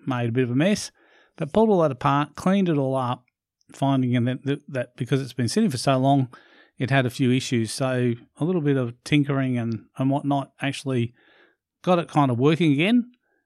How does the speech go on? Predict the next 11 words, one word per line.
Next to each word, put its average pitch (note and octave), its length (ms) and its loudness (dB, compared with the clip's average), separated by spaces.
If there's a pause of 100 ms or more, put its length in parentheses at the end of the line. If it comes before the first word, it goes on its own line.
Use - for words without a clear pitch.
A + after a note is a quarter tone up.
And C#3 160 -2
I C3 60 0
thought, C3 340 -2 (140)
"That's D#3+ 240 -8
really C#3 160 2
cool," D#3 280 0
but C3+ 220 0
I C3+ 120 -4
kind C3 320 -2
of - 40 -14
thought, B2+ 200 -4